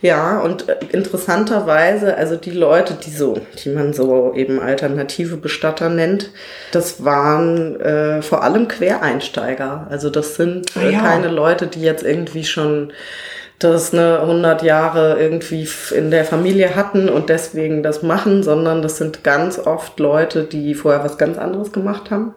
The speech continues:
Speaker 2: Mhm.
Speaker 1: Bei Ulla war das auch so, der war, äh, schon alles Mögliche in seinem Leben und hat dann, ich glaub, mit fünfzig oder so entschieden, ähm, dass er das jetzt macht und zwar nachdem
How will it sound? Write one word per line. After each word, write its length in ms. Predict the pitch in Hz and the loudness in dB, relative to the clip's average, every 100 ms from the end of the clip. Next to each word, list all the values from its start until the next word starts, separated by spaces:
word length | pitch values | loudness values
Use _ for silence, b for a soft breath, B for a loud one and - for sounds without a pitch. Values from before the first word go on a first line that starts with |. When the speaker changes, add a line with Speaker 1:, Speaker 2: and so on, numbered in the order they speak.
| - | -4
Speaker 2:
Mhm. 260 | 151 139 143 | -2 -2 2
Speaker 1:
Bei 120 | 143 | 4
Ulla 240 | 185 180 | 4 4
war 100 | 156 | 4
das 140 | 156 143 | 2 2
auch 200 | 147 185 | 2 2
so, 100 | 147 | 0
der 200 | 143 139 | 2 2
war, 360 | 131 127 - | 0 -2 -4
äh, 80 | 143 | -4
schon 280 | - 165 151 - | -4 -6 -6 -4
alles 280 | 151 151 | -4 -2
Mögliche 440 | 160 160 226 220 214 | -2 0 -2 0 2
in 260 | 214 190 | 2 2
seinem 260 | 202 185 190 | 2 4 4
Leben 380 | 180 190 220 226 | 2 2 0 0
und 440 | 160 170 170 170 | 0 0 0 -2
hat 200 | 165 - | -4 0
dann, 380 | 147 147 190 208 B B B B B | 0 2 0 -2 B B B B B
ich 40 | - | -6
glaub, 180 | 156 | -4
mit 120 | 156 - | -4 -2
fünfzig 600 | 226 269 - 185 160 143 | 0 0 0 0 2 2
oder 180 | 156 156 | 2 2
so 240 | 156 156 | 2 2
entschieden, 760 | 135 156 - 185 180 180 175 165 | 2 0 -2 -2 0 -2 -2 -2
ähm, 460 | 156 170 170 170 165 | 2 2 2 0 -2
dass 180 | 170 170 | -2 0
er 80 | |
das 160 | 160 160 | 0 0
jetzt 240 | 156 - | -2 0
macht 420 | 156 170 240 - - | 0 2 0 -4 -4
und 200 | 165 - | -4 -2
zwar 480 | 156 147 151 175 B B B B - | 2 2 2 0 B B B B -2
nachdem 1040 | 165 165 - 165 160 165 165 165 165 | -2 -2 -4 0 4 4 2 0 -4